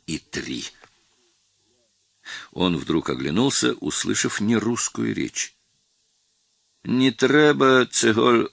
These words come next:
лякатися», говорил с ласково-убедительными интонациями Семён Исидорович.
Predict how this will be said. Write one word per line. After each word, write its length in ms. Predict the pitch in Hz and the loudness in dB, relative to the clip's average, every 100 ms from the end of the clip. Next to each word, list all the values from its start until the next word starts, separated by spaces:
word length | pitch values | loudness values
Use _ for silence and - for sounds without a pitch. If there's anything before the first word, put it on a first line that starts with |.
| - | -4
лякатися», 920 | 95 113 123 104 82 - - - - _ _ _ _ _ _ _ _ 71 | 2 4 4 4 0 -4 -2 -4 -6 _ _ _ _ _ _ _ _ -8
говорил 540 | 76 73 85 101 - - | -4 -2 -2 -4 -6 -6
с 180 | - | -6
ласково-убедительными 1200 | 71 90 90 - 73 76 69 69 82 - 73 71 71 | -4 -4 -2 -4 -6 -6 -6 -8 -8 -8 -8 -6 -6
интонациями 800 | 67 - 78 127 - - 113 110 | -8 -8 -4 -4 -2 -4 -4 -2
Семён 460 | - 87 101 110 | -2 -2 -4 -4
Исидорович. 600 | 107 - 131 65 65 - | -4 -4 -4 -8 -10 -12